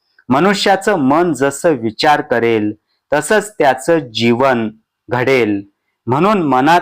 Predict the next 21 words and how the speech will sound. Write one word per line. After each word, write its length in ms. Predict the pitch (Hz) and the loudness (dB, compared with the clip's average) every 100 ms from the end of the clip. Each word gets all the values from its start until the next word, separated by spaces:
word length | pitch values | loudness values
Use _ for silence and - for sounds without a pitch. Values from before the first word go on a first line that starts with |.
| - | 0
नेहमी 680 | 123 110 120 135 127 110 - _ _ - | -4 0 0 2 0 -2 -8 _ _ -2
चांगले 400 | 160 160 196 185 | 0 2 2 2
विचार 360 | 160 165 165 | 0 0 -2
ठेवायला 540 | 156 127 113 120 123 131 | -2 -4 -2 0 2 0
हवे. 560 | 117 110 117 104 101 _ _ _ - | 0 0 2 0 -2 _ _ _ -2
आनंद, 480 | 117 131 135 135 120 117 107 107 _ _ | 0 2 0 0 0 0 0 -4 _ _
शांती, 920 | - 165 139 127 127 135 117 107 104 _ _ - | -4 0 0 0 0 2 2 0 -2 _ _ -2
प्रेम 480 | 156 143 123 107 104 _ _ _ | 2 2 0 -4 -8 _ _ _
ह्यांचं 440 | 127 143 135 175 175 | -2 -2 -2 -2 -2
संगोपन 680 | - 123 117 135 104 147 | -2 -2 0 -2 0 -2
करा 500 | 147 123 117 110 101 101 - _ _ - | 0 2 4 4 2 -2 -18 _ _ -4
आणि 240 | 131 190 | 0 0
स्वामी 380 | 202 170 143 190 | 0 0 2 0
समर्थांच्या 720 | 190 165 170 165 165 156 185 | -2 -2 -2 -2 -2 0 0
कृपेचा 840 | 175 156 113 - 143 139 143 117 98 - _ _ - | -2 -2 -4 0 0 0 2 2 2 -4 _ _ -4
आनंद 440 | 117 131 156 165 | 0 2 0 2
अनुभवा. 760 | 156 117 120 120 117 120 110 101 98 _ _ _ - | 2 2 0 0 0 2 4 2 -4 _ _ _ -12
स्वामी 480 | - 147 139 147 190 | -4 2 2 4 2
महाराज 440 | 165 143 143 143 | 2 2 0 -2
म्हणतात 420 | 131 104 98 135 | -2 -2 0 0
की, 580 | 131 - 123 117 104 - | 0 -2 0 2 0 -6